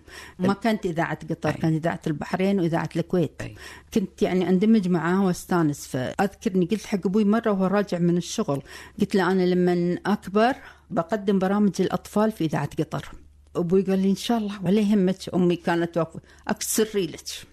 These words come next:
Speaker 1: عقب ما أدري شلون تشجعت وقلت لها: "يما اليوم في مذيعة كذي"، وقالت لي: "قلت: 'إيه معلش أمه، ليش، روحي.'"
Speaker 2: خابت كل توقعاتك.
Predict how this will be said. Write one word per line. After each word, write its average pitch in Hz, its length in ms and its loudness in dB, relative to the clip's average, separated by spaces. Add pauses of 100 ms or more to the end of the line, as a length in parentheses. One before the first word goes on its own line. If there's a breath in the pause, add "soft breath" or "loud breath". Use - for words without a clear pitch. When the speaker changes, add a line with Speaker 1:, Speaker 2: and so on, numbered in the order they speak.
(280)
Speaker 1:
عقب 170 380 -2 (120)
ما 170 120 0
أدري 139 140 -8
شلون 147 280 -4
تشجعت 185 680 -2
وقلت 170 200 -6
لها: 175 120 0
"يما 165 180 4
اليوم 151 480 2
في 151 480 0
مذيعة 160 720 0
كذي"، 156 440 0
وقالت 151 440 -2
لي: 143 260 -4
"قلت: - 280 -12
'إيه 233 220 4
معلش 208 540 0
أمه، 196 300 2
ليش، 196 360 0
روحي.'" 196 340 0 (280)
Speaker 2:
خابت 180 400 -2
كل 233 220 -4
توقعاتك. 117 800 -4